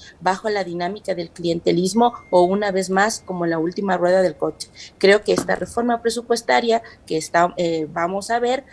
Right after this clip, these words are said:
bajo esta nueva administración deberá reflejar ese verdadero interés de transformar a Quito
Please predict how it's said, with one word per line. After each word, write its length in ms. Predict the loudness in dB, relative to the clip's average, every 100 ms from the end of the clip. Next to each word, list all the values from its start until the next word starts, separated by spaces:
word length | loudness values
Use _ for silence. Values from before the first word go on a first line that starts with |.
| -20 -8
bajo 320 | -2 -2 -2
esta 240 | -6 -6
nueva 320 | -4 -2 0 2
administración 840 | 0 -4 -6 -6 -6 -2 0 -2 -6 -10 2
deberá 400 | 4 6 4 2
reflejar 600 | 0 -4 -2 2 2 0
ese 240 | -6 -6
verdadero 440 | -6 -4 -2 -2 -2
interés 500 | -4 -2 0 -2 -6 _ _
de 240 | 0 2 2
transformar 600 | 0 -6 -6 -6 -2 0
a 80 | -2
Quito 460 | -4 -4 0 0